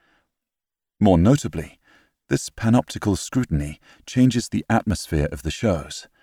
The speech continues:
The awareness of supervision lends British series a greater sense of control, of order, relative to the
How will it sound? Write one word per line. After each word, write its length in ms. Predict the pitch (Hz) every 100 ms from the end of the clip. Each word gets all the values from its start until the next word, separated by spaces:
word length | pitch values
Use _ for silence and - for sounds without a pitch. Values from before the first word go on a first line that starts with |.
| _ _ _ _
The 120 | 117
awareness 560 | 131 120 139 117 78 -
of 140 | 76
supervision 720 | - - 87 76 110 110 76 - - - -
lends 260 | 113 110
British 380 | - 127 - 143
series 500 | - 104 95 90 - -
a 80 |
greater 340 | 76 90 95 -
sense 340 | - 85 76
of 120 | 76
control, 640 | - 71 - 110 78 71 - _ _ _
of 140 | - 76 -
order, 400 | 117 82 69 - _ _ _ 127
relative 400 | 131 - 92 76
to 140 | 82
the 120 | 82